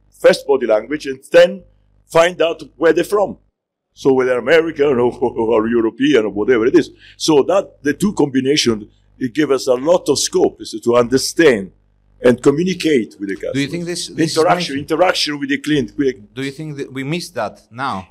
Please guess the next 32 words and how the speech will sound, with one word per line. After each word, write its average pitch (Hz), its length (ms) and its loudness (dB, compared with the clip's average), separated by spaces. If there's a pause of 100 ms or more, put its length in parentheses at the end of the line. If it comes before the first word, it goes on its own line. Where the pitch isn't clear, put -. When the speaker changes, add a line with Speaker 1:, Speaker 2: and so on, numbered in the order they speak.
(100)
Speaker 1:
Yes, 131 360 4
unfortunately, 131 600 0
we 127 120 -4
lost 131 340 2
a 113 60 2
little 113 280 -2
bit 107 260 -2
the 107 100 0
vision. 98 460 -2 (200)
Uh, 104 680 0
because 160 340 -2
now 160 300 0
the, 120 180 0
the 120 160 -2
li-, 117 180 2
li-, 117 300 -4
life 151 260 2
is 110 120 -2
very 120 200 0
fast, - 460 -4 (100)
much 156 300 2
faster. 131 360 -2 (260)
In 147 140 4
those 147 180 -2
days, 170 200 -2
we 127 80 0
had 117 120 2
plenty 147 260 -2
of 104 80 -2
time 95 240 -2
to 110 100 -6
learn, 98 320 4